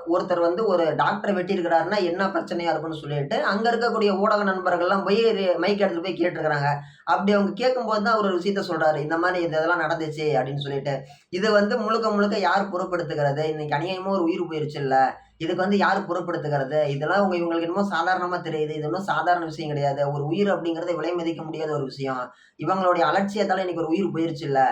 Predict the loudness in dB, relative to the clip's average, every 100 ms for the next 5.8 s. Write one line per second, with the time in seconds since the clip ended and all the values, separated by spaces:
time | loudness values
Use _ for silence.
0 | 0 -10 _ 0 4 4 4 2 2 0
1 | 2 2 2 0 0 0 0 0 -2 -2
2 | -2 -2 -2 -4 -4 -2 -2 0 -2 0
3 | 0 -2 -2 -2 -2 -2 -2 -4 -4 -2
4 | -2 0 0 0 0 -2 0 -2 -2 -4
5 | -4 -6 -6 -6 -4 -4 -6 -6